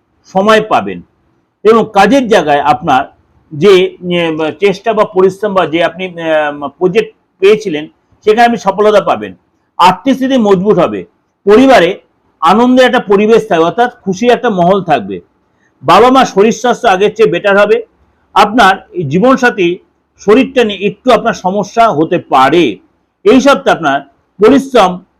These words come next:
উম, হবে, কিন্তু আপনাকে বলবো অবশ্যই নিজের শরীরকে একটু বিশ্রাম দিন। ভাগ্যের সহযোগিতা পাবেন,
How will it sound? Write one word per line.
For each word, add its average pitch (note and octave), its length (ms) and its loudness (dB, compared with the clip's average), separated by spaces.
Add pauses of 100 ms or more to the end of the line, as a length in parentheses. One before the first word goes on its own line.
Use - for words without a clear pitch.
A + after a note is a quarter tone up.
(260)
উম, E3+ 720 -2 (1800)
হবে, A#3 220 2 (200)
কিন্তু A3 200 0
আপনাকে A3 240 -2
বলবো F3+ 340 -2 (260)
অবশ্যই A3 400 2
নিজের F3+ 360 -2 (440)
শরীরকে A#3+ 340 2
একটু A#3 140 -4
বিশ্রাম F3 520 -2
দিন। F2+ 200 -12 (600)
ভাগ্যের G3+ 440 2
সহযোগিতা G#3 560 2
পাবেন, G#2+ 380 -6